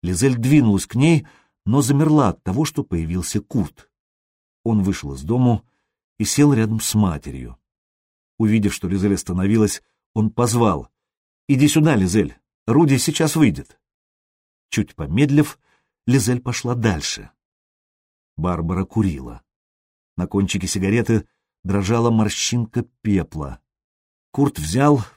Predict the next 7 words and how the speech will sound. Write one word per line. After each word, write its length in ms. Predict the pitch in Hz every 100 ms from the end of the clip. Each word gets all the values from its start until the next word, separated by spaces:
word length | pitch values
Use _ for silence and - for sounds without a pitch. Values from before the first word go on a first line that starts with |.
| -
попеплил, 600 | - - 143 131 131 101 _
затянулся, 840 | 92 127 147 110 131 143 - 120 - _ _ _
передал 400 | 113 139 127 131
обратно. 640 | 131 101 82 73 69 - _ _ _ _ _ _ _ _ _
Когда 260 | - 87 95
сигарета 460 | 95 98 104 95 85
закончилась, 640 | 82 127 120 127 123 -